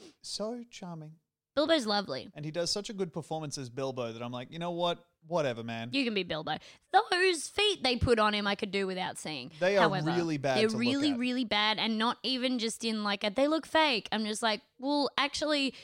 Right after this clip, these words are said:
Speaker 2: when Frodo just had kinda big feet and they were hairy, I was like, "That's probably how a hobbit looks." And now you made it look, like, closer to the reality of the book, and I am, like, disgusted.
Speaker 1: Yeah, J R R Tolkien shouldn't have written that bit.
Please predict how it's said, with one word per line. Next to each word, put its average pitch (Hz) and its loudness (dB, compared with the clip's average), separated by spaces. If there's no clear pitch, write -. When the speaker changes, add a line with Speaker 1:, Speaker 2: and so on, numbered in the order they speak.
Speaker 2:
when 254 2
Frodo 254 4
just 247 -4
had 214 -2
kinda 214 0
big 233 0
feet 240 2
and 208 -2
they 202 0
were 196 0
hairy, 202 2
I 196 2
was 202 0
like, 202 0
"That's 160 0
probably 233 4
how 262 8
a 254 6
hobbit 247 4
looks." 220 0
And 240 4
now 262 4
you 277 6
made 277 6
it 262 6
look, 226 2
like, 196 0
closer 240 2
to 240 -2
the 208 2
reality 202 2
of 185 0
the 185 -2
book, 220 2
and 220 2
I 226 6
am, 202 -2
like, 165 -4
disgusted. - -4
Speaker 1:
Yeah, 151 0
J 185 2
R 196 6
R 151 2
Tolkien 135 -2
shouldn't 135 -6
have 113 -10
written 113 -8
that 107 -10
bit. 110 -12